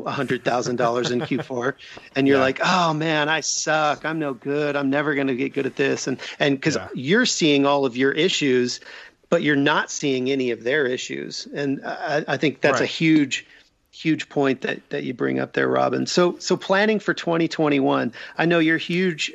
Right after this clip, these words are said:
Speaker 1: um, on planning, and, and, you know, we could talk about S O Ps here. Um, there's a lot of other things. There's, you know, s-,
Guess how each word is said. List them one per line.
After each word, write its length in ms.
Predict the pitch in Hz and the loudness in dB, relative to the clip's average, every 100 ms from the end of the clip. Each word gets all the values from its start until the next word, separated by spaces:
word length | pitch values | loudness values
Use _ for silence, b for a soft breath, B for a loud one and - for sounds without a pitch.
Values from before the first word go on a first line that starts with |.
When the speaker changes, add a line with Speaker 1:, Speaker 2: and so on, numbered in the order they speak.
| - | -6
Speaker 1:
um, 260 | 160 147 143 | -2 0 0
on 200 | 147 147 | 0 0
planning, 520 | - 156 151 143 139 | -2 -2 0 2 2
and, 140 | 131 107 B B B | 0 -4 B B B
and, 280 | 151 139 127 - | 2 2 2 0
you 100 | 143 | 4
know, 100 | 135 | 6
we 160 | 143 | 4
could 200 | 147 131 B B B | 2 -4 B B B
talk 220 | - 147 - | -2 0 2
about 220 | 139 131 | 2 2
S 180 | 131 - | 2 0
O 80 | |
Ps 340 | 123 156 175 147 | -2 0 0 0
here. 520 | 170 147 143 143 139 | 0 4 4 4 2
Um, 340 | 143 135 131 127 | 0 0 0 -2
there's 180 | 135 127 | -2 0
a 60 | |
lot 220 | 131 135 | 0 0
of 80 | 131 | 2
other 220 | 135 156 | 0 0
things. 380 | 151 151 143 135 | 0 0 0 0
There's, 280 | 139 123 - | -2 -4 -4
you 120 | 139 | -4
know, 100 | 127 | -4
s-, 160 | 127 | -6